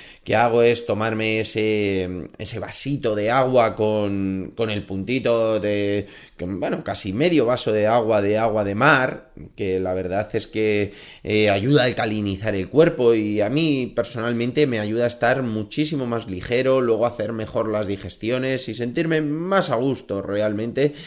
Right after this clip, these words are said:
y me viene fenomenal. Justo cuando termino con ese vaso de agua ya suelo tomar ese puer,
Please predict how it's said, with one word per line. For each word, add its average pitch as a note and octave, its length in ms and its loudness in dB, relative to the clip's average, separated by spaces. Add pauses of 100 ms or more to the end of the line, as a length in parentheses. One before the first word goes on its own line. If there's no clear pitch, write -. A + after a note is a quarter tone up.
(220)
y B2+ 80 0
me B2 120 2
viene B2+ 300 2
fenomenal. F#2+ 1160 -2 (920)
Justo D#3 280 6
cuando B2+ 200 2
termino B2+ 380 2
con A#2+ 140 0
ese A2+ 640 2
vaso B2 300 0
de A#2 160 4
agua B2+ 340 4
ya A#2 160 0
suelo A2+ 300 0
tomar G2+ 260 -2
ese G2+ 180 -4
puer, B2 540 0